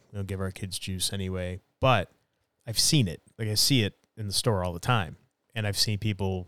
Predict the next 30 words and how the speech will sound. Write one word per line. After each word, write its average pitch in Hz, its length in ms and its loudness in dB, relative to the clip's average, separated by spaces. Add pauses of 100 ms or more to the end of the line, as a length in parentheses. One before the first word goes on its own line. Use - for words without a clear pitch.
carrying 101 300 -4
the 95 80 -2
little 95 140 -4
containers 92 480 -8
and 90 80 -6
whatever. 90 360 -8
So 104 320 0 (320)
it's 147 160 -2
obviously 151 540 4 (280)
a 107 60 -14
big 101 220 -2
name 104 200 2
brand, 95 340 -2
a 98 40 -4
big 98 200 -6
company. 95 400 -8 (600)
So 127 220 0
let's 123 220 0
find 113 260 2
out 107 120 6
about 98 280 -2
them. 90 320 -8 (840)
Did 117 140 -4
you 127 80 4
know 139 80 6
that 139 160 2
they're 123 180 4
owned 131 180 2
by 117 180 4
PepsiCo? 98 680 -2